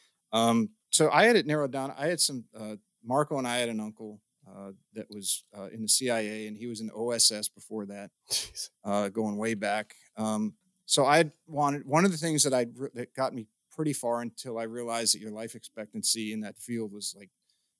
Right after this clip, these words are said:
Speaker 1: twenty-five percent was the special forces. Uh,
Speaker 2: <laughs>
Speaker 1: so that, that, that kinda, that got washed out by the time I got to high school and realized, okay,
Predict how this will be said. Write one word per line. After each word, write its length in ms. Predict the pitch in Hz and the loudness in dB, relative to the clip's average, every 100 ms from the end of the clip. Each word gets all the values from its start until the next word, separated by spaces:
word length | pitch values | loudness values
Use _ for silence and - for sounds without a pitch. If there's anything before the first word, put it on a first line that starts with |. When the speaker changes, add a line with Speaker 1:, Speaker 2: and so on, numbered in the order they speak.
| _ - | _ -8
Speaker 1:
twenty-five 520 | 127 117 - 117 104 | -2 0 0 -2 -2
percent 420 | - - 131 113 | 0 2 2 -2
was 120 | 107 | -6
the 60 | 104 | -2
special 340 | - 120 107 107 | 0 0 -2 -6
forces. 560 | 131 123 - - - - _ _ _ _ _ _ | -4 -2 -2 -4 -12 -12 _ _ _ _ _ _
Uh, 220 | 104 104 101 - - - - | -6 -4 -4 -6 -6 -6 -6
Speaker 2:
<laughs> 440 | - - - - | -8 -8 -10 -4
Speaker 1:
so 240 | - 131 120 | 0 4 4
that, 120 | - | 4
that, 120 | 139 135 | 2 6
that 220 | 135 151 | 6 6
kinda, 300 | 151 139 120 - _ 139 | 4 2 0 -4 _ 2
that 160 | 151 | 4
got 140 | 185 156 | 6 6
washed 300 | 151 147 - | 6 6 4
out 180 | 139 131 | 2 2
by 100 | 151 | -2
the 40 | |
time 180 | - 131 | -2 -6
I 80 | 123 | -4
got 160 | 120 - | -6 -6
to 80 | 107 | -6
high 140 | 117 | 0
school 220 | 113 117 | -2 -2
and 100 | 107 | -6
realized, 560 | 110 107 104 104 - - | -6 -8 -10 0 0 0
okay, 300 | 107 95 | -10 -18